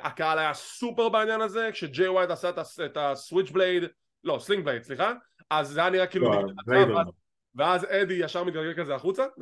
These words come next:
Speaker 1: <laughs> נורא הצחיק אותי והקהל התלהב, ובסיום אדי קינגסטון מנסה לעשות כזה פיסט באמפ, ג'יי יורק לו על היד כי הוא היל,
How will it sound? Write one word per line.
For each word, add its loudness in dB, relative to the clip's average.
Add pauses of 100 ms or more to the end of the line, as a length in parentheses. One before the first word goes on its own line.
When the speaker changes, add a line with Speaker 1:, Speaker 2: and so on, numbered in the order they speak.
(200)
Speaker 1:
<laughs> -2
נורא -2
הצחיק -4
אותי -6
והקהל 0
התלהב, 0 (680)
ובסיום 2
אדי -4
קינגסטון -4
מנסה -2
לעשות -2
כזה -4
פיסט 0
באמפ, 2 (220)
ג'יי 0
יורק -2
לו -2
על 0
היד 2
כי -6
הוא -8
היל, -4